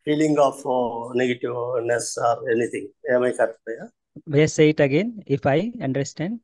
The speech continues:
Speaker 1: If, uh, m-, if my assumptions, uh, are, uh, based on knowing and understanding, and, uh, that
Speaker 2: Yes,
Speaker 1: means
Speaker 2: yes.
Speaker 1: naturally acceptable, then, uh, I won't have any such, uh,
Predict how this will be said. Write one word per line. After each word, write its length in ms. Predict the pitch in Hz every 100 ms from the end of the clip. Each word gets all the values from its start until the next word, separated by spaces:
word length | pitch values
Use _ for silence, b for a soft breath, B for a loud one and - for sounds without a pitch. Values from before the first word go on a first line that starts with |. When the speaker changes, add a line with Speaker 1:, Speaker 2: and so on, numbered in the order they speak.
| _ _ _ 160
Speaker 1:
If, 360 | 151 151 -
uh, 200 | 165 160 -
m-, 380 | 160 165 151 -
if 200 | - 135
my 140 | 175 180
assumptions, 840 | 156 151 175 170 190 180 - -
uh, 440 | 143 135 123 123 117 - 135
are, 300 | 120 120 123 -
uh, 280 | 123 123 120 - - -
based 280 | 139 - 165
on 260 | 170 180 - _ _ _
knowing 300 | 131 151 175 170
and 160 | 170
understanding, 840 | 160 143 156 - 165 151 151 151 151
and, 200 | 135 156 143
uh, 120 | 139 143
that 120 | 143
Speaker 2:
Yes, 60 | 123
Speaker 1:
means 220 | 202 202
Speaker 2:
yes. 80 | 147
Speaker 1:
naturally 500 | 139 151 180 185 196
acceptable, 640 | 147 143 - _ 156 147 123 151 -
then, 340 | 160 185 185
uh, 440 | 185 175 165 160 165 -
I 180 | 143 156
won't 320 | 165 185 151
have 240 | 160 175
any 460 | 170 160 180 190 170
such, 320 | - 165 -
uh, 280 | 139 123